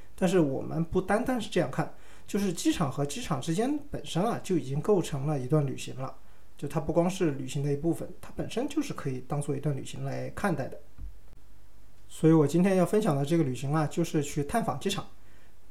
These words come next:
探访不同的机场，就是一种打卡嘛，一种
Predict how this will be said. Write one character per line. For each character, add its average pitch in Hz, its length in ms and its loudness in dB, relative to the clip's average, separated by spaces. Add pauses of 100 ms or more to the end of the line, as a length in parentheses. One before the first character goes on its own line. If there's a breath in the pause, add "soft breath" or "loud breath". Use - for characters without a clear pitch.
(120)
探 202 160 4
访 - 160 2
不 208 60 4
同 175 200 2
的 277 60 0
机 - 140 -2
场， - 120 -4 (540)
就 196 120 -2
是 220 60 0
一 233 40 -2
种 151 180 -2
打 - 160 -4
卡 - 240 -4
嘛， 135 100 -6 (520)
一 156 100 -2
种 135 360 -4